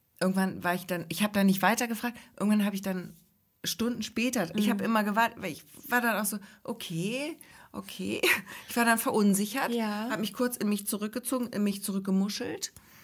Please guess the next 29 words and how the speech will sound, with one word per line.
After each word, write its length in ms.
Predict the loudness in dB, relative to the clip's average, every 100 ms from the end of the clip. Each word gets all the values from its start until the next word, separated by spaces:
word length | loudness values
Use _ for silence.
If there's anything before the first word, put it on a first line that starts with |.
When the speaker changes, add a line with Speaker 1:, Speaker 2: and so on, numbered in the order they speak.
| -2
Speaker 2:
Mhm. 180 | 0
Speaker 1:
so 180 | 2 0
wieder 200 | 0 0
reingemuschelt 640 | 0 0 -2 -2 -4 -6 -4
und 180 | 0
hab 140 | 0 -2
gedacht, 320 | -4 -4 -4
hm, 340 | -2 0 0 -2 -14 -20 _
vielleicht 380 | -12 -6 -6 -6
hab 100 | -8
ich 120 | -8
das 160 | -8 -8
doch 260 | -8 -8 -6
nicht 200 | -6 -4
gemacht, 400 | -2 -2 -2 -4
vielleicht 180 | -8 -8
hab 60 | -6
ich 120 | 0
mir 120 | 2
das 220 | 2 -2
nur 200 | -4 -6 -10 -16 -6
eingebildet. 580 | -2 -2 -4 -4 -2 -2
Speaker 2:
Oder 60 | 0
vielleicht 160 | -2
hast 140 | -2 -4
du's 160 | -6
nicht 280 | -6 -8 -4
richtig 420 | -4 -4 -8 -8
gemacht. 340 | -4 0 0